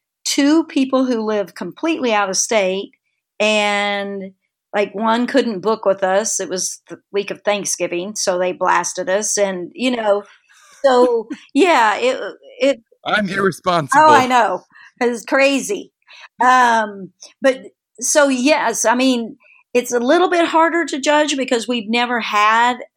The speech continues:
Speaker 1: a big Yelp presence or anything before, but, um, but I do know that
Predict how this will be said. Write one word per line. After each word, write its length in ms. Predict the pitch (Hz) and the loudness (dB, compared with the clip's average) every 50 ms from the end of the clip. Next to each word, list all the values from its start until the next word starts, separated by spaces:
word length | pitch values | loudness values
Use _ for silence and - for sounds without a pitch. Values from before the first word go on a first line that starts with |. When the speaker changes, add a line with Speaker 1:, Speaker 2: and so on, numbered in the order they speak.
| _ - 185 | _ -8 -8
Speaker 1:
a 100 | 202 196 | -8 -8
big 680 | 170 147 - 208 214 214 226 226 226 196 202 208 - _ _ _ _ _ _ _ _ _ _ _ _ 160 156 180 | -6 -2 0 2 4 4 4 2 0 -2 -6 -16 -18 _ _ _ _ _ _ _ _ _ _ _ _ -20 -12 -4
Yelp 280 | 180 202 202 202 202 - | -2 -2 -2 -2 -4 -4
presence 540 | - 214 214 214 - 226 226 226 214 - | -2 0 0 0 0 -2 -4 -4 -2 -2
or 120 | 226 214 208 | -2 0 0
anything 540 | 214 220 233 226 214 - 226 226 220 214 196 | 0 -2 -2 -4 -2 -2 -2 -2 0 0 0
before, 640 | 202 185 - - 220 208 208 220 240 254 269 277 269 - - - - - _ _ - | 0 -2 0 0 0 2 4 4 4 2 2 -2 -4 -10 -20 -20 -20 -20 _ _ -6
but, 420 | - 226 220 214 214 214 214 - | -2 0 2 2 0 -2 -2 -2
um, 640 | 220 214 208 208 202 202 202 202 196 190 190 185 160 _ _ _ _ _ _ _ _ _ _ _ _ _ _ _ _ _ _ _ _ _ _ _ - | -2 0 0 0 -2 -2 -4 -4 -4 -6 -6 -8 -10 _ _ _ _ _ _ _ _ _ _ _ _ _ _ _ _ _ _ _ _ _ _ _ -10
but 280 | - 185 220 202 - - _ _ _ _ _ _ _ _ _ _ _ - | -2 0 0 0 0 -6 _ _ _ _ _ _ _ _ _ _ _ -2
I 160 | - 208 214 208 | 0 0 0 0
do 260 | 190 226 247 240 226 | -4 -4 -4 -2 -2
know 500 | 214 208 202 202 214 233 247 240 233 233 | -4 -4 -2 0 2 2 2 2 0 -2
that 520 | 220 190 202 185 185 180 175 190 190 175 | 0 0 0 2 2 2 0 0 -2 -4